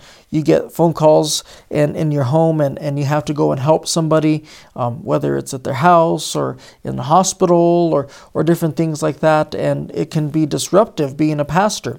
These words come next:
And there's nothing wrong with that. That's part of the ministry. That's, that's what it is to serve God. Sometimes you have to be available, to be ready, instant, in season, and out of season. And, and at the same time, you know, you, you look at that and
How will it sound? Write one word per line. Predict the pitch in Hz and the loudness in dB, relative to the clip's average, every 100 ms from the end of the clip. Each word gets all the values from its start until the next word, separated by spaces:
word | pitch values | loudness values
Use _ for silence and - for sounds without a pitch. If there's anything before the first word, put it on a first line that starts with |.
| - _ _ - | -14 _ _ -2
And | 170 156 - - - | 0 0 -6 -20 -8
there's | - 156 | -2 2
nothing | 165 147 | 2 2
wrong | 151 214 180 | 4 4 2
with | 151 | -2
that. | 135 | 0
That's | 147 - | -2 -2
part | - 175 | 2 2
of | 160 135 | 2 -2
the | 135 | -2
ministry. | 156 220 - - 117 | -2 -2 -4 -8 -8
That's, | 131 135 | -6 -4
that's | - 147 | -4 -4
what | 147 160 165 | -4 -2 0
it | 143 | 2
is | 185 196 | 2 2
to | 151 | 0
serve | 139 156 143 | -2 0 0
God. | - 170 185 | 2 2 2
Sometimes | 160 147 151 147 - - - - | -4 -2 -2 -2 -8 -20 -20 -4
you | 151 | 2
have | 156 | 2
to | 151 | 2
be | 143 147 | -2 -2
available, | - 156 233 208 139 143 - | 0 4 4 4 0 -4 -6
to | 151 | 0
be | 151 | 0
ready, | 139 190 196 123 | 4 2 2 -4
instant, | - 190 - 143 | -4 -4 -4 -8
in | - 175 | -6 -4
season, | 151 135 143 - - - | -2 -2 -4 -8 -20 -8
and | - | -2
out | 151 214 233 | 2 4 4
of | 156 | 0
season. | 147 123 123 - - - - | -2 -4 -6 -10 -20 -20 -2
And, | 170 160 | 0 2
and | 170 160 | 2 2
at | |
the | 156 | 2
same | 147 185 165 | 2 0 2
time, | 170 220 156 143 147 - _ _ _ _ - | 2 4 2 0 -8 -16 _ _ _ _ 0
you | 165 | 2
know, | 160 | 4
you, | 156 156 | 2 0
you | 156 | 2
look | 160 175 | 2 2
at | 190 | 2
that | 160 151 - - - - | 4 4 0 -8 -20 -8
and | 160 151 131 | 0 0 -2